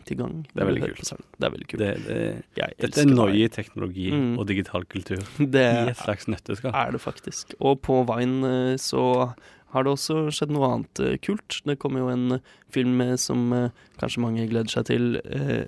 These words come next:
Speaker 1: The Wolverine.
Speaker 2: Er det en ny origin story? Det høres
Speaker 1: Ja,
Speaker 2: sånn ut.
Speaker 1: eh,
Speaker 2: Eller det
Speaker 1: ja,
Speaker 2: er
Speaker 1: det er
Speaker 2: kanskje
Speaker 1: vel
Speaker 2: oppfølgeren til den
Speaker 1: Ja,
Speaker 2: første
Speaker 1: nettopp.
Speaker 2: Wolverine-filmen.
Speaker 1: Helt riktig.
Speaker 2: Ja.
Speaker 1: Og, eh, de har lagt ut en seks sekunders filmtrailer til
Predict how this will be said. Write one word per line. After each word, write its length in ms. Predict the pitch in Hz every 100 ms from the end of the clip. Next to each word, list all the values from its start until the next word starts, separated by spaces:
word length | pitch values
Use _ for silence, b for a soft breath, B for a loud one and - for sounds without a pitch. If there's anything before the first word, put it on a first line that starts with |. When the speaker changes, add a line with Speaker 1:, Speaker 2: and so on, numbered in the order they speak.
| - _ -
Speaker 1:
The 300 | 120 120 117
Wolverine. 1080 | 113 113 127 131 135 131 151 202 131 113 - b b -
Speaker 2:
Er 60 | 104
det 80 | 104
en 140 | 98
ny 260 | 95 101 95
origin 340 | 107 147 151
story? 260 | 135 110 98
Det 80 | 95
høres 140 | 123
Speaker 1:
Ja, 80 | 127
Speaker 2:
sånn 140 | 117 127
ut. 240 | - -
Speaker 1:
eh, 100 | 131
Speaker 2:
Eller 360 | 127 - 110 110
det 80 | 113
Speaker 1:
ja, 140 | 127
Speaker 2:
er 20 |
Speaker 1:
det 80 | 131
er 60 | 131
Speaker 2:
kanskje 240 | 127 113
Speaker 1:
vel 240 | 107 110 - -
Speaker 2:
oppfølgeren 540 | - - 101 113 113
til 320 | 107 98 98
den 120 | 101 101
Speaker 1:
Ja, 80 | 120
Speaker 2:
første 380 | 101 - 107 113
Speaker 1:
nettopp. 220 | 120 110
Speaker 2:
Wolverine-filmen. 520 | 110 104 104 - 104
Speaker 1:
Helt 140 | 107 123
riktig. 200 | 113 - B B B
Speaker 2:
Ja. 60 | 135
Speaker 1:
Og, 260 | 135 131 131 127 127 -
eh, 80 | 135
de 120 | 127 123
har 80 |
lagt 240 | 127 - 113
ut 180 | 107 -
en 160 | 123 120 -
seks 300 | - - - -
sekunders 480 | - 113 131 - -
filmtrailer 920 | - - 110 113 - 120 117 120 165 - -
til 360 | - 120 117